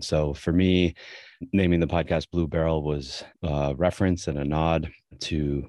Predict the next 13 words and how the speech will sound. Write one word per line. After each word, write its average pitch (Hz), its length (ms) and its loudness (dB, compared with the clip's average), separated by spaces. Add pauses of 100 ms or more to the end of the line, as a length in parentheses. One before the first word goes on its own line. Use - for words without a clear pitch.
Vaishajaguru. 80 720 -2 (420)
But 85 320 -2
this 87 120 0
term 87 580 2 (120)
also 90 260 2
has 90 200 4
other 90 180 4
meanings 85 420 0
in 85 360 0 (100)
Tibetan 85 560 0 (160)
tradition, 90 640 -2
and, 71 420 -8
uh, 71 240 -4